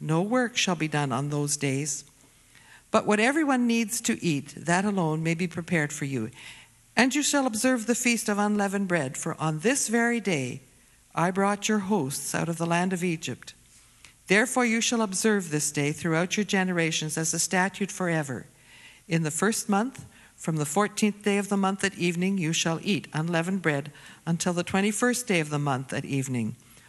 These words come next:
For seven days no leaven is to be found in your houses. If anyone eats what is leavened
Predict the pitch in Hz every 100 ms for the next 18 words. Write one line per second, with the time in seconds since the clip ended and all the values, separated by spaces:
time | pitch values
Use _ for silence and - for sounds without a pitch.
0 | - _ - 151 - 214 233 269 240 175
1 | 135 - 175 196 214 214 180 165 - 180
2 | 190 185 175 180 185 185 175 165 156 135
3 | 127 - _ _ - - _ _ _ -
4 | 175 165 202 254 254 220 269 - 269 262
5 | - 208 147 135 147